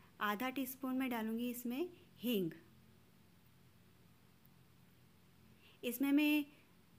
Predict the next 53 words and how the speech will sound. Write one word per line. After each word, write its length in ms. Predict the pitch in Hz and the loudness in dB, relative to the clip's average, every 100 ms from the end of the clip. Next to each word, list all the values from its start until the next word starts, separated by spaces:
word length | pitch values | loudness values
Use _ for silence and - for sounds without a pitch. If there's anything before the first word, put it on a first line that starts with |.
| - - - | -20 -20 -2
बेकिंग 320 | 220 226 269 | -2 2 0
सोडा 420 | 269 277 262 262 262 | 2 0 2 4 2
या 120 | 262 | 0
सोडा 260 | 269 240 240 | 0 -2 0
कुछ 200 | 285 247 | 0 4
भी 140 | 330 | 6
नहीं 200 | 311 277 | 6 4
डाल 200 | 262 233 | 4 0
रही 180 | 220 240 | 0 0
हूँ। 220 | 262 415 - - - - - - - - - - - - - - - - 220 | 0 -2 -4 -20 -20 -20 -20 -20 -20 -20 -20 -20 -20 -20 -20 -20 -20 -12 -2
ये 160 | 247 | 0
अच्छी 220 | 220 254 262 | 0 0 0
तरह 160 | 269 | 0
से 120 | 269 220 | 0 0
भीग 220 | 233 214 | 0 2
गई 160 | 277 294 | 4 4
है 120 | 302 | 4
दाल 320 | 285 294 370 427 - - 214 | 4 4 4 0 -14 -8 -2
और 200 | 220 226 | -2 0
अभी 240 | 226 220 285 | 0 2 2
हम 200 | 285 285 | 4 2
इसे 280 | 269 294 339 - - | 2 0 0 -4 -4
पाँच 300 | 247 254 277 | 2 2 4
मिनट 200 | 277 262 | 2 2
तक 160 | 285 277 | 0 -2
इस 140 | 254 | -2
तरह 140 | 262 262 | -2 -2
से 120 | 269 | -2
फेंटेंगे, 540 | 269 220 247 277 320 381 - - - | 0 0 2 2 2 0 -8 -16 -4
जिससे 240 | 254 254 269 | -2 0 2
हमारे 320 | 254 247 254 | 2 2 2
मेदू 220 | 247 247 | 0 0
वड़े 200 | 262 269 | 0 0
जो 140 | 254 277 | 2 2
है 200 | 330 440 - - | 2 -2 -10 -8
वो 60 | 214 | -4
बहुत 240 | 240 233 | -2 0
ही 60 | 277 | 0
सॉफ्ट 380 | - 220 240 247 | 2 0 0 0
बनेंगे। 440 | 269 285 302 370 415 - - - | 0 4 4 4 0 -12 -20 -12
तो 100 | 226 | -8
इसलिए 340 | 247 247 285 277 | -4 -2 0 0
इसमें 220 | 269 269 | 2 0
किसी 260 | 262 254 262 | -2 -4 -4
तरह 240 | 262 254 | -2 -2
से 120 | 254 | -4
सोडा 300 | 262 269 247 254 | -2 0 0 0
वगैरह 300 | 247 254 262 | 0 0 0
डालने 280 | 240 240 | 0 -2
की 100 | 247 294 | 0 -2
ज़रूरत 320 | 247 247 226 | 0 -2 -2
नहीं 320 | 220 196 | 0 0
है। 100 | 185 | 0